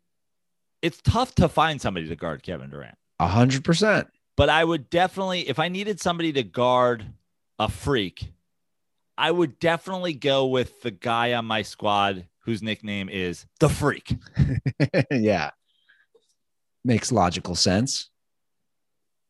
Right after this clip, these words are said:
Speaker 2: I'm excited for tonight's game.
Speaker 1: I'm like, d-, I like, I like, I, I, my, my thing with these games, like, I don't even know who I'm fucking rooting for in this
Speaker 2: I, I don't
Speaker 1: goddamn
Speaker 2: either.
Speaker 1: series.
Speaker 2: I don't either.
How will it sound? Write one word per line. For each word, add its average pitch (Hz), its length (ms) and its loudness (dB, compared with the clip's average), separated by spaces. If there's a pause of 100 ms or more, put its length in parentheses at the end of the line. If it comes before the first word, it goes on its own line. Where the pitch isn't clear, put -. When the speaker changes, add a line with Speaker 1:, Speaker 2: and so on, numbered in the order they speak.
(3250)
Speaker 2:
I'm 120 140 4
excited 185 340 6
for 196 60 2
tonight's 147 360 2
game. 90 340 -2 (2000)
Speaker 1:
I'm 180 200 -2
like, 359 180 -2 (100)
d-, 156 100 -4 (100)
I 185 60 -2
like, 233 280 -4
I 190 240 0
like, 156 300 -4
I, 143 280 -6
I, 147 120 -8 (200)
my, 151 220 -10
my 156 140 -8
thing 196 160 -10
with 208 80 -4
these 139 160 -2
games, 180 200 -6
like, 139 220 -4
I - 80 -4
don't 247 100 -6
even 247 120 -8
know 151 100 -2
who 143 80 -4
I'm 143 120 -2
fucking 92 420 -10
rooting 160 320 0
for 92 200 -4
in 110 60 2
this 107 100 4
Speaker 2:
I, 123 120 8
I - 20 10
don't 117 140 6
Speaker 1:
goddamn 85 160 2
Speaker 2:
either. 76 120 -2
Speaker 1:
series. 73 380 -6
Speaker 2:
I 117 140 6
don't 98 160 4
either. 78 400 -4